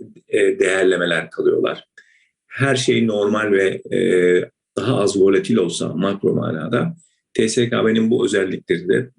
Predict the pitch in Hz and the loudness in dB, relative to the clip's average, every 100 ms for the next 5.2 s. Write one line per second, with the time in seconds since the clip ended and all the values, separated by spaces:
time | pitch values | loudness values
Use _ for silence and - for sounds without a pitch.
0 | - 110 98 98 95 - 110 113 104 98 | -6 -2 0 0 0 -2 -4 -2 0 0
1 | - - 85 - - - - _ - _ | -2 -6 -6 -6 -4 -4 -6 _ -20 _
2 | _ - 98 101 110 113 127 113 104 98 | _ -2 0 2 0 0 0 0 0 0
3 | 110 - - - 101 101 95 104 - 95 | -2 -6 -16 -4 0 0 0 -2 -2 0
4 | 98 90 87 127 127 82 - - _ _ | -2 -2 -2 -2 -2 -10 -16 -20 _ _
5 | _ - | _ -4